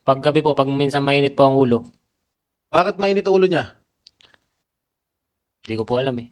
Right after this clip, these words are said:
Speaker 2: Tuwing kailan mainit ang ulo niya? Gabi-gabi?
Speaker 1: Minsan po, pag ano.
Speaker 2: So, so, ibig mo sabihin, halos gabi-gabi, sinusuntok niya si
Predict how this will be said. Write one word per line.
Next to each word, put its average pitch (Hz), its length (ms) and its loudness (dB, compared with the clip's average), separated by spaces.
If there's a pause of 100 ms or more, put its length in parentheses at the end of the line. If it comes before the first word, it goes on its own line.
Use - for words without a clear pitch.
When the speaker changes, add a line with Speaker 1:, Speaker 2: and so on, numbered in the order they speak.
Speaker 2:
Tuwing 170 160 4
kailan 196 240 4
mainit 190 240 2
ang 190 80 2
ulo 180 160 4
niya? 160 160 0
Gabi-gabi? 147 400 2 (2250)
Speaker 1:
Minsan 139 320 -4
po, 127 240 -8
pag 127 240 -10
ano. 104 80 -14 (240)
Speaker 2:
So, 160 160 -4 (240)
so, 190 320 6
ibig 214 240 4
mo 226 80 0
sabihin, 151 400 4
halos 196 320 4
gabi-gabi, 156 560 2 (480)
sinusuntok 170 640 0
niya 147 160 2
si 139 400 -4